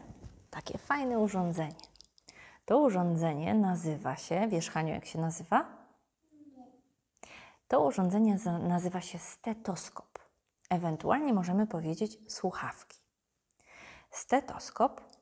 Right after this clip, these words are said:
Speaker 1: służy, uwaga, uwaga, do słuchania. Stetoskop pozwala mi usłyszeć,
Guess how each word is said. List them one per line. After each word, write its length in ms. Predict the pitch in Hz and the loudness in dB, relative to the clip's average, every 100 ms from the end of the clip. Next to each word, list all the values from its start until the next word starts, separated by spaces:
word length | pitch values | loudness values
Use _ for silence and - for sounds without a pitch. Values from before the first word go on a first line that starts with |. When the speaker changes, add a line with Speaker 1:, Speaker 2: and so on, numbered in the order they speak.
| _ | _
Speaker 1:
służy, 680 | - - 165 151 147 170 233 | -18 -4 -2 -2 0 0 0
uwaga, 460 | 160 156 147 - 240 | -2 -2 -2 -2 -4
uwaga, 600 | - 170 147 117 - 240 - - | -4 -2 -4 -4 -2 -4 -4 -4
do 300 | 127 170 269 - - - _ _ _ _ _ _ _ _ _ _ _ _ _ _ _ _ _ _ _ | -2 2 2 0 -16 -20 _ _ _ _ _ _ _ _ _ _ _ _ _ _ _ _ _ _ _
słuchania. 760 | - - 196 185 - 175 147 - _ _ _ _ _ _ _ _ _ _ _ - - - | -10 -4 -4 -2 -2 -2 -2 -8 _ _ _ _ _ _ _ _ _ _ _ -20 -20 -20
Stetoskop 800 | - - 170 - 277 - 151 - | -20 -4 -2 0 -2 -4 -10 -10
pozwala 640 | - 165 165 165 156 139 | -4 -2 0 0 0 -2
mi 480 | 139 151 247 - - _ _ - - | -4 -4 -4 -6 -20 _ _ -20 -6
usłyszeć, 840 | 190 180 - 185 - - - - | -4 -4 0 -2 -2 -10 -14 -18